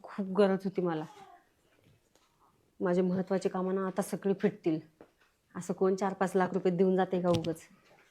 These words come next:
चला, जाऊ दे. तो बी खुश होऊन गेला, माझं बी काम झालंय. पण मग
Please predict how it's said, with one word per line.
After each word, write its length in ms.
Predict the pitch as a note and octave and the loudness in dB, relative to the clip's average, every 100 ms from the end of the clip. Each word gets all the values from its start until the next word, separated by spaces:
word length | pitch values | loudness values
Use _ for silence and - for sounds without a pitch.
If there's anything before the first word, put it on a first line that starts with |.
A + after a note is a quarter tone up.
| _ _ _ _ _ - | _ _ _ _ _ -10
चला, 140 | G#3+ G#3+ - F#3 | -8 -8 -12 -8
जाऊ 160 | F#3+ F3+ | -6 -6
दे. 80 | F3+ _ _ _ _ _ _ _ - | -8 _ _ _ _ _ _ _ -2
तो 120 | F#3 | 0
बी 100 | E3+ F#3 | 2 0
खुश 200 | F#3 F3 | -2 -2
होऊन 140 | G3 F#3+ | 2 2
गेला, 240 | G3 G#3 G3+ _ _ - - - _ _ F#3+ | 4 0 -2 _ _ -20 -20 -20 _ _ -2
माझं 300 | F#3 F3 F3 | -2 0 -2
बी 80 | |
काम 240 | F3 E3+ D#3+ | -2 -2 -4
झालंय. 300 | D#3 E3 D#3+ _ _ _ _ _ _ _ _ _ _ - | -6 -8 -10 _ _ _ _ _ _ _ _ _ _ -8
पण 60 | |
मग 220 | F#3+ F#3 | -4 -4